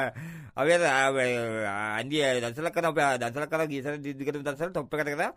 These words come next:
මෙතන ටොප් එකට කරා, ඒක ටක් ගාලා ආදර කරනවා, ටොප් එකට ගන්න පුළුවන්. ඒක අපි ගිය සැරේ දැන් හොඳ ටොප් එකටම කරා.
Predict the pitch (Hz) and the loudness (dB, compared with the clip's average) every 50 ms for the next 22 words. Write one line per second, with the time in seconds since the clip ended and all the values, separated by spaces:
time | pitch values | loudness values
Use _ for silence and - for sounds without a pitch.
0 | _ - _ _ _ 127 131 131 165 175 - 165 139 123 160 165 165 170 180 185 | _ -20 _ _ _ -8 -4 0 0 0 0 0 -2 -2 0 2 2 2 2 2
1 | 190 190 185 170 175 160 143 147 139 139 151 156 147 135 127 139 151 156 143 175 | 0 -2 0 0 -2 -2 -2 -2 -4 -2 0 2 2 2 2 0 0 -2 -2 -2
2 | 185 208 226 226 185 - 170 151 - 180 185 196 180 170 170 175 180 202 214 190 | -2 -2 -2 -2 -2 -2 -2 0 0 0 0 0 2 2 2 2 2 2 2 2
3 | 175 170 180 175 160 143 135 123 123 123 123 127 131 123 123 123 120 143 147 160 | 4 4 4 4 4 2 0 0 -2 -2 -2 -2 -4 -4 -6 -6 -6 -4 -2 0
4 | 160 156 156 151 147 139 139 139 139 135 147 147 143 143 - - 160 170 180 180 | 0 0 0 0 -2 -2 -4 -4 -4 -6 -8 -6 -6 -6 -4 -2 -2 0 0 -2
5 | 165 147 120 104 107 | -2 -2 -2 -2 -4